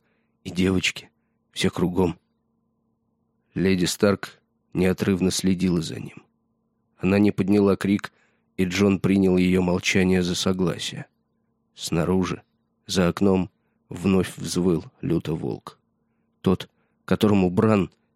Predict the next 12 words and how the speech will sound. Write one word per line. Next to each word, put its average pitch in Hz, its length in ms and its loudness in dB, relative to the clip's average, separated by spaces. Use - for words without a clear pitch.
так 95 240 -2
и - 20 4
не 90 120 2
успел 85 420 -2
дать 82 320 -6
имени. - 420 -6
«Сейчас - 460 -4
мне 90 100 0
надо 82 260 0
ехать», 85 480 -2
проговорил 82 520 -4
Джон. 85 300 -10